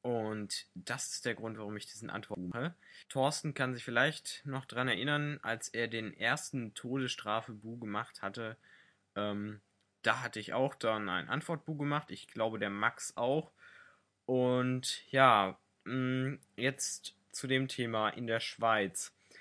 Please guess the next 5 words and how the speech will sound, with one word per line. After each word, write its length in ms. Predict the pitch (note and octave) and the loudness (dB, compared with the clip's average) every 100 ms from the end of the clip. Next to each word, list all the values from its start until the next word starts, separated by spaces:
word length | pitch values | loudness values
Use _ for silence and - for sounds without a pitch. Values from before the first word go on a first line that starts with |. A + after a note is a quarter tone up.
| - - _ _ _ - | -20 -20 _ _ _ -10
Die 200 | A#2+ B2+ | -2 -2
Schweiz 460 | - C3+ C#3+ D3 | 6 8 8 6
ist 340 | - B2+ - - | -2 -2 -2 -4
grundsätzlich, 1160 | A2 B2 G#2 C3 C#3+ - D#3 E3+ E3 - - _ | 0 0 4 4 4 2 2 2 0 -6 -8 _
ähm, 680 | - C3 B2+ B2 A#2+ A#2+ | -2 2 2 2 -2 -4